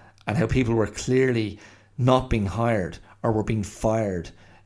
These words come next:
because they weren't good looking enough or because they weren't white enough. Um, and in fact, there was, um, a lawsuit,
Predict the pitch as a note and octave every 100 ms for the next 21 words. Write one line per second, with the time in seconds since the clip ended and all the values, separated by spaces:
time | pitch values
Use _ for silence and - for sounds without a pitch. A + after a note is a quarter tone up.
0 | _ A2 G#2+ A2 G2 F2+ - - A#2 A2
1 | G2 - C#3 C#3 C#3 C3+ B2 C3 - _
2 | _ _ - G#2 - G#2+ G#2 G#2+ G2+ -
3 | - - A2 G#2+ A2 F2+ - - - -
4 | - - - - - - G#2 G2+ G2+ G2+
5 | G2+ F#2 F2+ - A2 G2+ - C#3+ B2+ -
6 | - - - - - A#2+ A#2 A#2 A#2 A2+
7 | A2 G#2+ - - - G#2 G#2 G2+ G2+ G2
8 | G2+ - _ _ _ _ _ _ - B2
9 | A#2 A#2 B2 B2+ B2 A#2 G2 F#2 A#2+ -